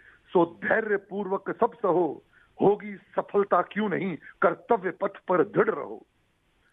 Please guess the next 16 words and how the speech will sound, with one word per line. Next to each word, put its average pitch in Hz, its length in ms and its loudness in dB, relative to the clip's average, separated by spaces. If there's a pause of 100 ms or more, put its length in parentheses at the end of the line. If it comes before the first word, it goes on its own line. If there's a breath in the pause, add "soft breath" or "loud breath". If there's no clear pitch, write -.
(360 soft breath)
अधिकार 170 560 2
खोकर 190 460 2
बैठ 170 400 -2
रहना, 147 600 0 (440 soft breath)
ये 190 100 6
महादुष्कर्म 208 960 -2
है, 175 440 -2 (340 soft breath)
न्यायार्थ 160 760 2
अपने 175 280 -8
बंधु 180 380 -4
को 180 180 -6
भी 160 140 -8
दंड 202 340 -2
देना 175 420 -2 (360 loud breath)
धर्म 190 240 0
है। 139 200 -4